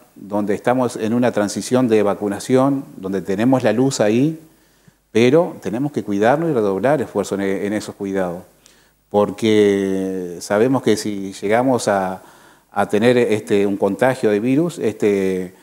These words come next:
de nada nos va a servir esta primera dosis que la estamos teniendo, que, que la queremos, y, este, recién dentro de seis, bueno, creo que ahora tres meses recién, este, podés, este, tener la, la dosis nuevamente. Entonces es una situación complicada y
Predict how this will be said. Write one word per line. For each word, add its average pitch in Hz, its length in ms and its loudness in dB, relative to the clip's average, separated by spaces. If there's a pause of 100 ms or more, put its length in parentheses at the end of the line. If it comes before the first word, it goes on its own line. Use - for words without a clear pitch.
(280)
de 98 180 -6
nada 127 200 2
nos 117 160 2
va 123 60 2
a 123 40 -4
servir 127 280 0
esta 120 160 0
primera 110 300 0
dosis 131 260 0
que 110 100 0
la 98 80 0
estamos 113 280 -2
teniendo, 127 540 2
que, 95 440 -2
que 95 120 -4
la 95 140 -4
queremos, 156 640 0 (440)
y, 143 440 4
este, 110 580 2 (100)
recién 139 420 0
dentro 117 340 2
de 92 460 0
seis, 135 380 0
bueno, 101 260 -2
creo 107 180 0
que 107 80 0
ahora 104 180 2
tres 113 220 -2
meses 120 320 0
recién, 120 300 0
este, 110 460 0
podés, 101 420 0
este, 98 280 -2
tener 101 240 0
la, 95 220 -4 (260)
la 104 140 -2
dosis 107 280 2
nuevamente. 98 500 -6 (420)
Entonces 123 340 -4
es 147 200 2
una 110 120 0
situación 101 380 -6
complicada 113 680 0
y 92 240 -2